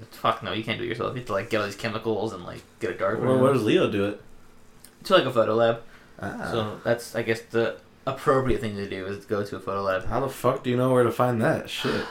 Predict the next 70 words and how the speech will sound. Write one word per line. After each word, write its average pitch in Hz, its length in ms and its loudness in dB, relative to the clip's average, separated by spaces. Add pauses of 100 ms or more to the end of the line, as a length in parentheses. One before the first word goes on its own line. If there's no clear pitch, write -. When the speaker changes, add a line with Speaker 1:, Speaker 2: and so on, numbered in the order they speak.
Speaker 1:
<sighs> - 140 -12
Just 175 200 -4
Google 131 340 4
it. 131 180 4
I 147 100 4
Googled 170 320 6
a 139 80 4
couple, 127 400 2
so 120 260 0
maybe, 127 360 2
'cause 131 140 -2
I 147 80 6
have, 131 440 0 (420)
I - 40 -12
took 175 160 -2
the 147 80 0
first 139 340 2
roll 117 200 2
to 113 100 -4
get 110 120 -2
developed 104 340 -2
at 107 80 0
Walgreens, 104 440 0
and 107 100 -6
I 107 60 -2
just 110 180 -10
finished 117 220 -8
my 113 80 -6
second 110 320 -4
roll 101 300 -6 (180)
today. 95 380 -2 (480)
So 104 180 -2
I'm 101 140 -4
like, 104 180 -6
"Oh, 127 60 0
I 127 100 4
could 120 180 -6
take 104 180 -4
it 104 80 -6
to 98 80 -4
a 92 40 -2
photo 104 240 -4
lab." 98 340 0 (380)
But 117 100 2
I'm 131 60 2
gonna 139 140 4
wait 135 140 8
for 131 80 -2
the 117 60 4
Walgreens 117 380 4
ones 110 240 -2
to 110 60 -10
see 117 100 -2
how 113 60 2
they 101 100 -4
come 101 140 -6
out, 98 280 -4
and 95 160 -10
then 95 220 -8 (580)
at - 100 -10
that 85 180 -6
point 90 180 -4
I'll 85 140 -4
figure 98 260 -6
out 104 60 -2
what 123 100 2
I'll 151 100 2
do 220 120 -4
from 247 220 -8
there. 190 320 -2